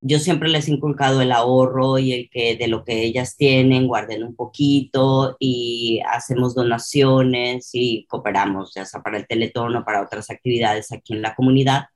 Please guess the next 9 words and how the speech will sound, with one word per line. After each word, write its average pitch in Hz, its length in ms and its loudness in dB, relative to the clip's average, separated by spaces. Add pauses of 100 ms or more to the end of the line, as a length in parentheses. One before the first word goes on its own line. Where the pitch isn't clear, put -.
(600)
Entonces, 131 680 0
eh, 117 480 -2 (360)
el 135 240 2
juego 147 300 4
a 139 80 6
ellas 135 260 2
les 135 240 0
ha 117 160 0
permitido 123 1000 -2